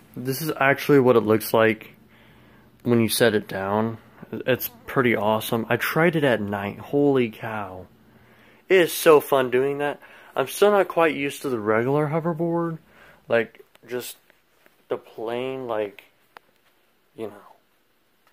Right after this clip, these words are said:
trying to do this all by myself. But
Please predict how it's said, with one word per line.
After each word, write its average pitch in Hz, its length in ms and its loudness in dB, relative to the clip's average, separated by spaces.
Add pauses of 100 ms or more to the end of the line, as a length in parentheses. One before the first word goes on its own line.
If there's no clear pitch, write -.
(760)
trying 131 300 0
to 117 60 -8
do 113 360 -8
this 127 440 -8 (500)
all 135 140 0
by 147 120 -4
myself. 151 460 -10 (1200)
But 220 360 2